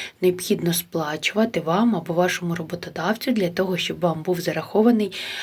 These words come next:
а, місяць вашої трудової діяльності, роки, місяці вашої трудової,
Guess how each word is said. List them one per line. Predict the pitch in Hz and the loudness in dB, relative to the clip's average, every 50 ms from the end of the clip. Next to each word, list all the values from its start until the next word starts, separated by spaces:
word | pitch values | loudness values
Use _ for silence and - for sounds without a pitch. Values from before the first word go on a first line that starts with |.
| - - - | -10 -6 -2
а, | 170 170 | 0 2
місяць | 175 185 196 185 - 175 170 - | 2 2 2 2 0 -2 -4 -4
вашої | 160 165 170 170 165 - - 170 170 | -2 0 0 0 0 0 -2 -4 -4
трудової | 170 - - - - 165 175 170 160 156 | -4 -6 -8 -4 -4 -2 0 0 -2 0
діяльності, | 156 160 165 170 202 240 262 254 247 - - 180 175 | 0 0 2 4 4 4 4 4 2 2 0 2 2
роки, | 180 175 175 - - 190 208 220 | 2 2 0 -2 2 4 4 4
місяці | 208 180 175 - - 170 175 - 208 202 | 4 2 0 0 -2 -4 0 0 0 2
вашої | 220 226 - - 214 202 | 2 2 0 0 -2 -2
трудової, | - 196 170 170 - 196 190 185 185 | -2 -4 -6 0 2 4 4 2 2